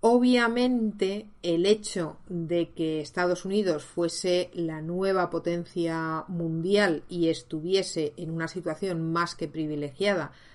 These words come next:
respecto al resto de países mundiales, pues ayudó con mucho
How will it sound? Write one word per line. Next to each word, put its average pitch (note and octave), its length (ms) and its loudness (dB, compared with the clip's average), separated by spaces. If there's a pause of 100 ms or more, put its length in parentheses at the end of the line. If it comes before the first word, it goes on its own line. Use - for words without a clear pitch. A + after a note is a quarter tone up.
(140)
respecto D#3+ 1040 -4
al D#3+ 220 -10
resto F3 440 0
de E3 100 0
países D#3 420 -6
mundiales, F#3 640 4 (380)
pues B3+ 260 4
ayudó D#3 500 -2
con F3+ 340 2
mucho G3 600 -2